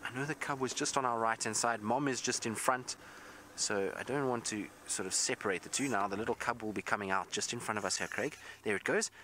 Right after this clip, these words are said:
Did you see it bounding along? Isn't it amazing? Now we are going into a nice big open clearing, so we should get really nice visuals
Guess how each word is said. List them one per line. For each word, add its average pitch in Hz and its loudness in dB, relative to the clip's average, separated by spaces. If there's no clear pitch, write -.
Did 113 -6
you 127 0
see 202 2
it 180 -4
bounding 180 2
along? 202 4
Isn't 165 0
it 185 2
amazing? 208 0
Now 101 2
we 113 4
are 165 6
going 151 4
into 127 2
a 120 4
nice 139 2
big 123 0
open 131 2
clearing, 104 2
so - 4
we 113 2
should 160 2
get 127 2
really 131 2
nice 113 2
visuals 113 2